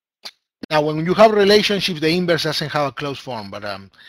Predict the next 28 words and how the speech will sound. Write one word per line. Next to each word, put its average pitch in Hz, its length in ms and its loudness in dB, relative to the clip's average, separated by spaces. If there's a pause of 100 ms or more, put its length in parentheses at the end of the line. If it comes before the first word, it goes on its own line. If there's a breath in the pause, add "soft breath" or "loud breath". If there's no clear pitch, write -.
(360 loud breath)
conceptually, 220 680 0
the 190 60 -2
important 185 480 -4
thing 196 160 -6
is 175 120 -8
that 151 180 -2
the 151 120 0
R 190 120 2
squared 120 580 -8 (720 loud breath)
is 156 120 -10
proportional 143 760 -4
to 151 200 -6
a 143 60 2
weighted 165 640 0
sum 123 560 -2 (640)
of 139 120 -8
genomic 165 540 0
relationships. 123 800 -10 (2000 loud breath)
If 262 240 -2
this 202 300 -4
vector 165 440 0
is 135 200 -4
equal 185 260 0
to 135 220 -12
zero, 143 460 -6
namely 151 420 -4 (100)
if 135 180 -10
the, 165 240 -4